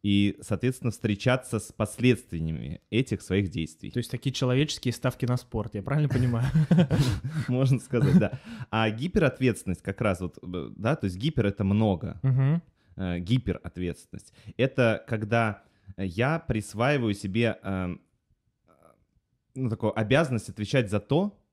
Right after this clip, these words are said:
Speaker 2: Мгм.
Speaker 1: что я, э, что находится за пределами моих возможностей.
Speaker 2: Мгм.
Speaker 1: То есть я это не могу проконтролировать на самом деле, но считаю, что я обязан, э, отвечать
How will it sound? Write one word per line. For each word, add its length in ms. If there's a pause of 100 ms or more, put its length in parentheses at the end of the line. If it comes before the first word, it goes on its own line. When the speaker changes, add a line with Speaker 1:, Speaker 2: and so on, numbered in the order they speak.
(200)
Speaker 2:
Мгм. 100
Speaker 1:
что 240
я, 320
э, 300
что 240
находится 320
за 100
пределами 560
моих 240
возможностей. 720
Speaker 2:
Мгм. 80
Speaker 1:
То 60
есть 160
я 160
это 140
не 220
могу 220
проконтролировать 760 (300)
на 80
самом 360
деле, 300 (200)
но 180
считаю, 380
что 160
я 100
обязан, 680
э, 440 (360)
отвечать 600